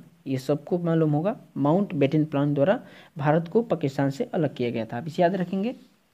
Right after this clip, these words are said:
नेक्स्ट क्वेश्चन है क्वेश्चन नंबर फोर्टीन, cabinet mission came to India in which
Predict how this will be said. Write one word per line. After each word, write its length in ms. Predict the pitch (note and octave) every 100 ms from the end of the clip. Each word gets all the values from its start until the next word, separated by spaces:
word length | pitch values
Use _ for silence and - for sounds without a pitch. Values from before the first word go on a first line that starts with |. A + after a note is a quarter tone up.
| _ _ _ _ _ _ _ _ _
नेक्स्ट 320 | E3 - - -
क्वेश्चन 320 | F#3+ - A3
है 60 | C#4+ - _ _ _ _
क्वेश्चन 260 | - E3 G3
नंबर 200 | F#3+ F#3+
फोर्टीन, 440 | - F#3 F#3 B3+ C4+ - _ _ _ _ _ - - - _ -
cabinet 560 | G3+ G#3+ B3 D4 C#4+
mission 340 | A3 F#3+ A#3 G3+ -
came 180 | G#3 G3+
to 160 | G#3+ -
India 420 | F#3+ F3 F#3+ G3+ G3+
in 220 | F3 F3 -
which 360 | D3 D3 -